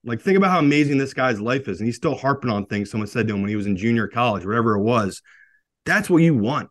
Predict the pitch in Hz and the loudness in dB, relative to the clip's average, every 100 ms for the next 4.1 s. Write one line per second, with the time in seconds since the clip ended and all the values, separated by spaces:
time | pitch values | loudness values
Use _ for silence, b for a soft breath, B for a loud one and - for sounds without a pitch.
0 | - 131 156 180 131 139 - 135 104 - | -2 0 2 2 0 -4 -2 -2 -2 -2
1 | 151 - 90 92 - 151 135 170 - 156 | -2 -2 -6 -6 -2 0 0 -2 -2 0
2 | 156 123 104 - _ _ _ _ _ _ | 2 2 0 -6 _ _ _ _ _ _
3 | _ 180 185 202 165 120 87 - 139 131 | _ -4 2 4 4 0 -2 -6 -4 -4
4 | 98 | -8